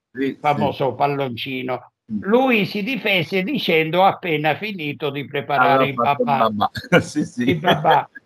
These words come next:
Speaker 2: Ma allora il poliziotto rispose: "Cane, nessuno è babà."
Speaker 1: <laughs> Sì.
Speaker 2: Cosa, cosa c'è di vero in questa costruzione? Eh, si può gonfiare un palloncino,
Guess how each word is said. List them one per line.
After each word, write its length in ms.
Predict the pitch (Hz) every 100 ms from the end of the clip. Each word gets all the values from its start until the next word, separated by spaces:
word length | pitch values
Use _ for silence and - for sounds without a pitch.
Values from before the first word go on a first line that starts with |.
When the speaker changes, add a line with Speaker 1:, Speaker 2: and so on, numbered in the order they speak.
| -
Speaker 2:
Ma 120 | 196
allora 580 | 196 220 240 208 160 - _
il 180 | - 202
poliziotto 800 | 214 233 226 220 226 220 - 214
rispose: 640 | 202 - 196 175 - 170
"Cane, 300 | 220 220 214
nessuno 340 | 190 233 233
è 80 | 208
babà." 600 | 170 185 170 175 165 - - _ _ _ _ -
Speaker 1:
<laughs> 680 | - 180 - 170 165 151
Sì. 140 | 113 143
Speaker 2:
Cosa, 300 | 139 240 -
cosa 360 | - 160 208 233
c'è 280 | 160 254 226
di 140 | 208
vero 340 | 202 208 202 190
in 120 | 175
questa 360 | 190 175 185 165
costruzione? 1000 | 185 151 180 156 - 170 151 143 135 _ _
Eh, 460 | _ 170 170 165 165
si 260 | 151 185 156
può 300 | 196 202 208
gonfiare 560 | 180 170 170 196 185
un 520 | 180 170 165 160 156 147
palloncino, 1200 | 175 175 170 170 143 - 185 180 165 151 -